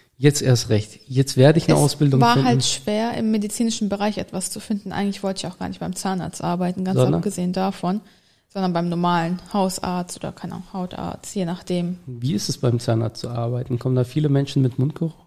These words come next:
Speaker 1: <laughs>
Speaker 2: Darüber möchte ich nicht sprechen.
Speaker 1: Okay.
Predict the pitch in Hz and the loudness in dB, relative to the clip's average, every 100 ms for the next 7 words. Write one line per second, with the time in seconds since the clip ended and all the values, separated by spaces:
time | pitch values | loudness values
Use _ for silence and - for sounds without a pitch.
0 | _ - 320 - - - 370 - 370 - | _ 0 2 2 -2 4 4 6 4 6
1 | - - 370 - 339 - - - 330 - | 0 2 -4 -6 -10 -10 -10 -6 -6 -4
2 | 233 240 240 233 302 - 214 - - - | 0 2 2 2 0 2 2 2 0 2
3 | - 214 - - - - _ _ - - | 0 -2 -12 -16 -16 -20 _ _ -16 -16
4 | - _ _ _ _ _ _ - - - | -20 _ _ _ _ _ _ -18 -16 -16
5 | - 554 - - 277 247 214 190 - - | -14 -14 -14 -6 -4 0 4 4 2 -8
6 | - - | 0 2